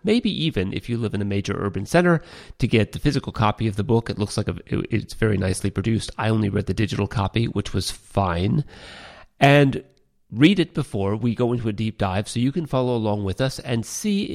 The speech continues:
if I am successful in anticipating and getting answers to your questions and digging deeper into your burning issues about O K Rs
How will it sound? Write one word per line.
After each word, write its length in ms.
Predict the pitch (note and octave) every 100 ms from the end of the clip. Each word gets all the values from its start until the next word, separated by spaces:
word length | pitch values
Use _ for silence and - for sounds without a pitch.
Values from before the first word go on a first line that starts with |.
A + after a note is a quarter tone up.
| D3
if 220 | C3+ - -
I 380 | B2 B2+ C3+ - - - -
am 160 | B2+
successful 680 | A2+ A#2+ - D#3 C3 - G2+
in 100 | F#2+
anticipating 840 | F#2 F#2+ B2+ - - A#2 A#2 A2+
and 180 | G#2+ F#2
getting 220 | G#2+ G2+
answers 500 | G2 G2 - F#2+ E2+
to 140 | - G2
your 200 | G2 F#2
questions 640 | - A2+ - - C3 A#2
and 240 | G2+ F#2+
digging 300 | A#2+ A#2 G2
deeper 460 | F#2 G#2 G#2+ G#2 G2
into 280 | G#2 G2 A2+
your 160 | G2
burning 380 | F2+ G2+ F#2+ F#2+
issues 480 | - F#2+ F#2+ F2 F2
about 280 | G#2 F#2 -
O 140 | - G#2
K 240 | - G#2
Rs 480 | D#2+ F2 E2 F2 -